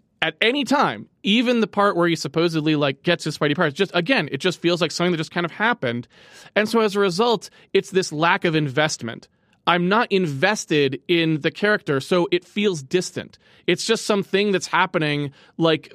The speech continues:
if I'm, if I'm s-, was sitting at a coffee shop watching an altercation out there and it's through a pane of glass. That's not what I want when I, when I am gonna spend two hours watching a movie. I wanna feel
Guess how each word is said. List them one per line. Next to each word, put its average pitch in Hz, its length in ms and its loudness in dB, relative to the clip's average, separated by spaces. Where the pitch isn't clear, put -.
if 175 180 -2
I'm, 165 380 0
if 175 180 -2
I'm 170 140 2
s-, - 240 -8
was 165 200 -2
sitting 175 520 0
at 156 160 0
a 143 40 -2
coffee 175 360 0
shop 135 360 -2
watching 180 520 0
an 170 80 0
altercation 165 640 0
out 151 220 2
there 143 220 2
and 135 80 0
it's - 180 -10
through 202 300 0
a - 20 -2
pane 180 240 -2
of 156 100 0
glass. 143 580 -4
That's 226 360 2
not 233 380 2
what 190 200 2
I 185 100 4
want 175 440 2
when 156 180 0
I, 156 240 0
when 170 240 0
I 160 340 0
am 175 140 0
gonna 185 220 2
spend 175 360 -2
two 175 160 0
hours 185 280 2
watching 170 260 0
a - 20 0
movie. 202 320 2
I 180 120 4
wanna 220 260 0
feel 208 580 0